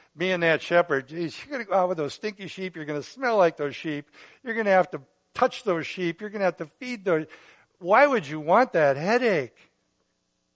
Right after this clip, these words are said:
The Lord says, "That's me. I want that headache. That's what I want to do. That's what I want to be." And we need to know how he views us.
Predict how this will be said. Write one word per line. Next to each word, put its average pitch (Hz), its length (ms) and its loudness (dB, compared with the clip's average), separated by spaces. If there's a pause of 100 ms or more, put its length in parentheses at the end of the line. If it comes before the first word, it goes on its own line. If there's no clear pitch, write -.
(800)
The 120 80 -20
Lord 117 200 -14
says, 107 200 -20
"That's 117 260 -20
me. 160 220 -20 (680)
I 139 100 -10
want 120 240 -12
that 101 200 -20
headache. 107 140 -20 (1000)
That's 135 220 -6
what 123 120 -12
I 117 60 -10
want 113 180 -12
to 107 60 -18
do. 117 220 -14
That's 117 260 -12
what 120 80 -12
I 113 40 -12
want 110 180 -16
to 107 60 -18
be." 104 280 -18 (1500)
And 131 80 -10
we 135 80 -6
need 147 160 -10
to 143 80 -10
know 143 400 -2
how 139 240 -6
he 143 120 -10
views 135 340 -10
us. 101 360 -8